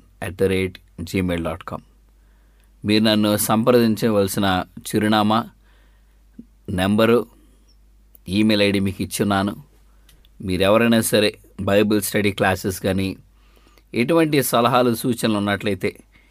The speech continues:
ఈ నెంబర్కి, ఈమెయిల్కి మీరు నాకు, నన్ను సంప్రదించవచ్చు. నేను మీతో సమయాన్ని గడపడానికి నేను సిద్ధంగా ఉన్నాను.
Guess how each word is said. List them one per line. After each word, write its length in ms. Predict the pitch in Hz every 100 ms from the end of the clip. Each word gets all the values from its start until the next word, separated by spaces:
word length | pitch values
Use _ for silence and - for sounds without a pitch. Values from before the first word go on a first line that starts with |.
| _ _ _ -
ఈ 60 | 98
నెంబర్కి, 540 | 107 120 120 117 123
ఈమెయిల్కి 560 | 107 107 104 95 - 95
మీరు 400 | 95 90 90 - - _ - - _ _ -
నాకు, 320 | 90 92 92
నన్ను 260 | 98 101 98
సంప్రదించవచ్చు. 1040 | - 123 139 135 123 131 120 117 151 - _ _ _ _ _ _ -
నేను 520 | 104 90 85 85 - _ _ _ -
మీతో 600 | 95 110 110 92 87 - _ _ _ _ -
సమయాన్ని 580 | - 101 110 113 107 101
గడపడానికి 800 | 113 127 120 101 - 95 85 - _ _ _ -
నేను 120 | 90
సిద్ధంగా 440 | 90 87 87 90 82
ఉన్నాను. 280 | 85 87